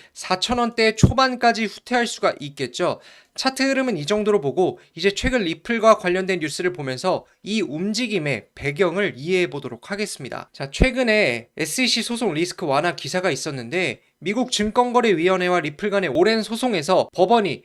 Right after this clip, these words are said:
리플 측에 유리한 결정을 내리면서 시장에서는 법적 불확실성이 점차 해소되고 있다라는 평가가 나오고 있는데 이 뉴스가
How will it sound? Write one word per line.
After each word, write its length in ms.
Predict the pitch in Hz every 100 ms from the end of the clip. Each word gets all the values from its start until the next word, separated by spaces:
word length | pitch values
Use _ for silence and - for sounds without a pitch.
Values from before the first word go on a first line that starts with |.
| _ -
리플 440 | 180 - 254 254
측에 460 | - 233 233 202 135
유리한 440 | 175 233 240 233
결정을 520 | 214 208 214 208 208
내리면서 760 | 147 151 180 123 113 175 180 - - -
시장에서는 600 | - 254 247 233 240 233
법적 480 | - 165 - 220 190
불확실성이 720 | - 190 202 226 202 214 208
점차 600 | - 151 151 147 190 165
해소되고 520 | 117 185 247 233 220 -
있다라는 580 | 156 - 202 180 170
평가가 420 | 165 220 214 202 143
나오고 280 | 143 160
있는데 480 | 143 117 123 180 127 _ - - -
이 160 | 240
뉴스가 600 | 202 196 - 208 226 -